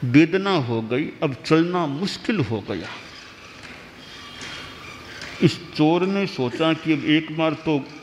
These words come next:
घर वापस जाना पड़ेगा, संतों का प्रवास स्थल तो दूर है थोड़ा, घर तो पास में ही है,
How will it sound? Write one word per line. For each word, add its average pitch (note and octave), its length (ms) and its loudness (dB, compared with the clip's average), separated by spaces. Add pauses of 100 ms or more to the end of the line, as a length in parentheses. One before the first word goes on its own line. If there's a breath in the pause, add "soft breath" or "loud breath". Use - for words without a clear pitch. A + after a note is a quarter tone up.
(380)
घर E3 300 4
वापस C3+ 520 2
जाना C#3+ 340 4
पड़ेगा, C3 420 2
संतों D#3 460 2
का D#3+ 280 4
प्रवास E3 680 2
स्थल E3+ 280 2
तो D3+ 140 0
दूर D#3+ 480 4
है D3+ 80 8
थोड़ा, D3 560 2
घर B2 220 0
तो C#3+ 200 2
पास F#3 380 0
में E3+ 140 2
ही C#3 100 2
है, A#2 240 -2